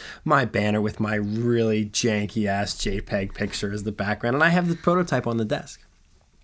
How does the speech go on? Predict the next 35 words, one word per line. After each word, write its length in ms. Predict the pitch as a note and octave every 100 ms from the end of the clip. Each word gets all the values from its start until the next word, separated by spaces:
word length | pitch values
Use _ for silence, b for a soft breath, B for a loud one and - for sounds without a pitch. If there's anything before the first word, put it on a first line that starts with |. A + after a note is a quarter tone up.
| _ _ _ - - B B B B B
And 20 |
I 40 | A#2+
remember 260 | C3 B2+
there 140 | A#2 A2+
were 80 |
a 60 | A2
couple 280 | - E3 C#3
people 280 | C3+ A#2+ A2+
who 100 | A#2
came 340 | - A#2+ A2+
up 220 | G#2+ G#2+
who 100 | B2+
had 320 | A#2+ A#2 G#2 - -
really 320 | G2+ E3+ B2+
nice 260 | A#2+ B2 -
cars 340 | D#3 D#3 B2
and 60 | A#2+
they 100 | A#2+
said, 320 | - B2 A#2 - B B B B B -
"When 480 | A#2+ A#2 D#3+ F3 E3
this 220 | C3+ C#3
becomes 840 | - A#2+ - - B2 A#2 G#2 F#2+ -
a 80 | A2
real 280 | G#2 A#2+ A#2+
thing, 380 | - B2 C3+ - - -
I 100 | C3
would 160 | C#3 B2
love 140 | A#2+
to 100 | -
buy 240 | A#2 A#2 A2+
an 80 | A2
exhaust 420 | G#2 A2+ G2+ -
from 140 | G2+ F#2
you." 200 | F2 - -
<clears throat> 40 | -